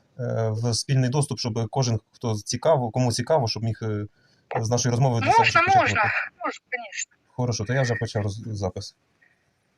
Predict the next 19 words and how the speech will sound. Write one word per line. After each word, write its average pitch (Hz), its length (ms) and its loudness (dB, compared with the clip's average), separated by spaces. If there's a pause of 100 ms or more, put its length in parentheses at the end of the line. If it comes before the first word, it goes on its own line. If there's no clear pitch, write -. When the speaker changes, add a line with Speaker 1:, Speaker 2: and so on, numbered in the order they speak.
(200)
Speaker 1:
Так, 107 200 -4
питайте, 110 380 0
що 135 140 0
вас 123 140 0
цікавить? 98 480 -6 (1600)
Speaker 2:
Так, 208 220 6 (280)
собралась 302 560 2
купить 247 400 0 (260)
дом 180 160 0
в 180 100 -2
Вінницькій 240 380 0
області. 147 520 -2 (840)
Speaker 1:
Мгм. - 200 0 (160)
Speaker 2:
У 240 120 4
всех 302 420 4
почти 226 400 0
людей, 277 380 2
кто - 200 -2
продаёт 214 440 0